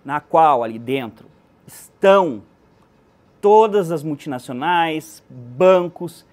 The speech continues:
ali tá o grande segredo, né, da merda no Brasil.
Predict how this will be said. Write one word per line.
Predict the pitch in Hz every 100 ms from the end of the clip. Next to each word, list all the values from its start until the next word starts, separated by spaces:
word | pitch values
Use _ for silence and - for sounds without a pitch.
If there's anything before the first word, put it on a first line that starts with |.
| _ _ _
ali | 123 123 127 190 226 247
tá | 247 - 170
o | 175
grande | 170 147 160 156
segredo, | - 143 131 135 131 110 107 _ _ -
né, | 113 120 120 _
da | 117
merda | 123 120 110 104 95 _ _ _ _ _ -
no | 117
Brasil. | 120 110 107 101